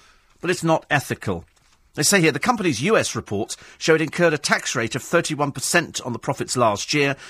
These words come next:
but for the overseas operations, which include the U K, the company's average tax rate was only thirteen percent. I mean, it is absolutely unbelievable. I mean, also here, we, we reported, I think, on this programme, that Facebook,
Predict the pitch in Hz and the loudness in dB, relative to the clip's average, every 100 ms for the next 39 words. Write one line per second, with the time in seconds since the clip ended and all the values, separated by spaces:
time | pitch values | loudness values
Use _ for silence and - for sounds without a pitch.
0 | - 127 123 156 160 196 190 170 156 - | -8 -4 0 0 4 4 4 0 -2 0
1 | 269 214 117 - 113 110 95 90 127 151 | 0 -2 -4 -4 -4 -2 -4 -4 -6 -6
2 | 104 98 - 233 220 85 85 80 120 120 | -6 -8 -6 -6 -4 -4 -6 -2 2 2
3 | 120 - - 131 202 160 147 - 196 139 | 0 -14 -12 -2 0 2 0 2 2 2
4 | 98 - 127 - 131 131 143 139 139 139 | -4 -2 -2 -2 -2 0 0 0 0 -4
5 | - _ - 175 160 - - 139 139 - | -8 _ -2 2 2 0 -4 -2 -4 -8
6 | - - 135 107 85 - - - _ _ | -10 -4 0 0 -2 -6 -8 -10 _ _
7 | _ _ _ _ _ - 233 311 294 - | _ _ _ _ _ -8 -4 -2 -4 -2
8 | 214 - - 185 175 - 165 - 175 175 | -2 -4 -6 0 0 2 0 2 2 2
9 | 165 170 180 190 151 107 - - 196 285 | 0 2 2 0 -2 -4 -6 -6 2 4
10 | 330 - 147 175 208 110 147 156 175 151 | 4 4 2 4 2 2 0 0 2 2
11 | 151 220 233 - 98 - 143 180 - 127 | 0 0 0 -2 -4 -2 -2 -2 -2 -2
12 | 139 - 185 190 107 104 127 - - 262 | -2 0 0 0 -2 -2 -4 -2 0 2
13 | - - 104 90 - | 2 -2 -2 -2 -4